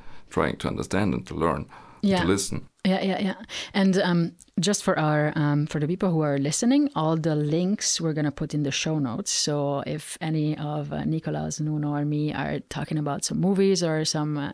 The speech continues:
Speaker 2: things, then we're gonna put them in the links. So in the show notes, so you guys can just go and, um, and do your research, or if something interests you, you can, uh, look it, look it up.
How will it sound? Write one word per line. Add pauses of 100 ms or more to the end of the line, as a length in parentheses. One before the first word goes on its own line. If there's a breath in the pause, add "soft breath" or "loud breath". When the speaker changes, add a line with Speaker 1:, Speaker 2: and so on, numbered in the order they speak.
Speaker 2:
things,
then (320 loud breath)
we're
gonna
put
them
in
the
links.
So (380)
in
the
show
notes,
so
you
guys
can
just
go
and,
um, (460 loud breath)
and
do
your
research,
or
if
something
interests
you,
you
can,
uh,
look
it,
look
it
up.